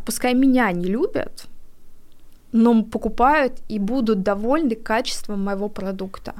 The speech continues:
А вот если будут хейтить мой продукт и говорить, что он говно, но при этом говорить: "Ну ты такая красивая и умная, зачем мне тогда все это?"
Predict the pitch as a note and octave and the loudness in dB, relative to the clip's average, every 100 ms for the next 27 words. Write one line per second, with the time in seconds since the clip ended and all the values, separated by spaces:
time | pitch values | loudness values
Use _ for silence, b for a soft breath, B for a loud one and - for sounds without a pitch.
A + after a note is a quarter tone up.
0 | B B B G#3+ B3+ C4+ D4 E4 A#3+ C4+ | B B B 4 6 6 4 4 4 4
1 | A#3+ C4+ - C#4+ C#4+ A#3+ A#3+ B3+ C4+ A3+ | 2 2 4 4 4 0 4 4 4 2
2 | B3 A#3 F#4 - - A#3 A3 G#3+ A#3 B3 | 2 4 4 4 -2 0 2 4 2 0
3 | - B3 C4 A#3 A3 G#3+ G3+ A3 G#3+ G#3 | 0 4 4 4 4 4 4 4 4 4
4 | G3+ B B B C4 C#4 B3 A#3+ A#3 G#3+ | 2 B B B 4 6 6 6 6 4
5 | A#3+ A#3+ C4+ D4 D4 C#4+ B3+ C4+ A#3 A#3 | 4 2 4 4 4 2 2 2 0 -2
6 | - B3 A3+ A3 G3 - A#3+ B3 E4 D#4+ | 0 2 6 4 4 0 2 4 4 4
7 | A#3 F3+ F3 F#3+ A3+ A#3 - D4 C4+ B3+ | 4 2 -2 -2 0 2 6 6 4 0
8 | A3 G3+ G#3+ - - G#3+ G#3 G3 G3 - | -2 -2 -4 -4 -2 0 2 0 -2 -6
9 | - | -8